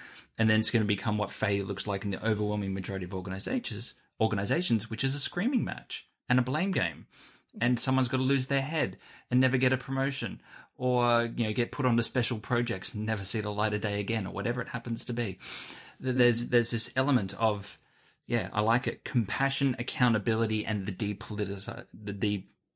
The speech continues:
depoliticization of failure, of what failure looks like, and then turning it into something where nothing but good can come out of it because it's being led with a compassion,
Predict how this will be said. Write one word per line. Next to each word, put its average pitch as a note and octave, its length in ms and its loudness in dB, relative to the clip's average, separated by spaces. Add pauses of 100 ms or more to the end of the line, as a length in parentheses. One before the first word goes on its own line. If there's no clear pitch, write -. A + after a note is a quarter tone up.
(140)
depoliticization G2 840 -2 (260)
of G#2+ 540 2 (1000)
failure, G#2+ 680 0 (480)
of G2+ 140 -6
what A#2 140 2
failure F#2+ 340 0
looks D3 280 0
like, - 340 -6 (480)
and A#2+ 100 4
then A2+ 140 6
turning C3+ 500 4
it A#2 100 2
into G#2+ 320 -2
something G2+ 540 0 (520)
where G#2 580 2 (600)
nothing G#2+ 480 0
but F#2 260 -8
good F#2+ 240 -2
can G2+ 180 -2
come G2 220 -4
out - 160 -2
of F2 60 -4
it - 180 -6
because A2+ 420 2
it's - 220 -4
being A2 260 4
led A2 240 4
with A2+ 100 4
a G#2+ 40 2
compassion, G#2 800 0